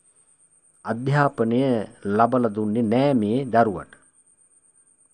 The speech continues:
මෙයා තරුණ වයසට එනකොට හොඳ රූප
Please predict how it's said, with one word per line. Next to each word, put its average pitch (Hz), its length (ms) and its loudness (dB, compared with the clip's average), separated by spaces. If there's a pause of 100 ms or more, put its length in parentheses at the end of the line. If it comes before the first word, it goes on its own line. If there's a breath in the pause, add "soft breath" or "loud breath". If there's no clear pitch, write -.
(2250)
මෙයා 190 160 0
තරුණ 123 400 2
වයසට 117 460 0 (280)
එනකොට 104 480 -6 (480)
හොඳ 117 220 -8
රූප 127 300 0